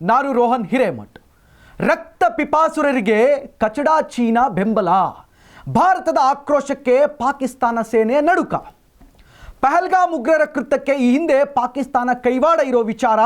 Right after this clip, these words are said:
ಇಡೀ ದೇಶಕ್ಕೆ ಗೊತ್ತಿದೆ. ಹೀಗಿರುವಾಗ ಕಚಡಾ ಮನಸ್ಥಿತಿಯ ಪಕ್ಕದ ಚೀನಾ ರಾಕ್ಷಸರ ಪರ ವಕಾಲತ್ತು ಮಾಡೋಕೆ ರೆಡಿಯಾಗಿದೆ. ಇನ್ನೊಂದು ಕಡೆ ಯುದ್ಧಕ್ಕೂ ಮುನ್ನವೇ ಪಾಕಿಸ್ತಾನ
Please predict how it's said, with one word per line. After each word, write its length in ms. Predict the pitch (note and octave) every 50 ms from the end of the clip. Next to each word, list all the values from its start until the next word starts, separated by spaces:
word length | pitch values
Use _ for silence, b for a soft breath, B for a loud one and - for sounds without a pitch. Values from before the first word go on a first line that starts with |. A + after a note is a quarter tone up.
| C4 C#4 A#3+
ಇಡೀ 260 | A#3 A3+ C#4 D4+ D4+
ದೇಶಕ್ಕೆ 520 | C4 A3+ A#3 A3+ A3+ A3+ G#3+ - - D4+
ಗೊತ್ತಿದೆ. 380 | C#4+ D4 D4 - - - C3+ C3+ - - B B B B B B
ಹೀಗಿರುವಾಗ 480 | F#3+ A3 G3+ D#4 F4 F#4+ F#4+ F#4 F#4 E4 D4 D4+ D4+ -
ಕಚಡಾ 420 | D4 - - D#4 D#4+ F4 F4+ F4+
ಮನಸ್ಥಿತಿಯ 580 | D#4+ D4 C#4 C#4 - - - C#4+ B3 - D4 C#4+ C4
ಪಕ್ಕದ 460 | C4+ - D4 C#4 - - D#4 D4 C#4
ಚೀನಾ 400 | C4 C4 - B3+ C4 C#4 C4+ B3
ರಾಕ್ಷಸರ 580 | A3 A#3 B3 B3+ - - - C#4+ - B3+ A#3+ A#3
ಪರ 180 | A3+ A#3+ G#3+ G3+ G3+ A3+
ವಕಾಲತ್ತು 720 | G3 D#3+ C3+ G#3 G#3+ - D4 C#4+ D4 C#4+ B3+ - - C4
ಮಾಡೋಕೆ 680 | A#3 A#3 A3 G#3 G#3 G3 - - F#3 F#3+ A#3 C4 B3+ B B B B B
ರೆಡಿಯಾಗಿದೆ. 640 | C#3+ D#3+ A#3+ E4 E4 D#4 B3 E3 B2 - G2+ - - -
ಇನ್ನೊಂದು 320 | G#3+ C#4+ F4 F#4 F#4+ F#4+
ಕಡೆ 260 | - F4 E4 E4 D#4+ B3
ಯುದ್ಧಕ್ಕೂ 440 | C4+ C#4 A#3 D4+ F4 F4 - D#4+
ಮುನ್ನವೇ 520 | D#4+ D4+ D4 D4 D#4+ D4+ D4+ B3+ B3+ C#4 D4+
ಪಾಕಿಸ್ತಾನ 720 | D4+ - - B3 C4+ - D#4 C#4+ - - D4+ C#4+ C#4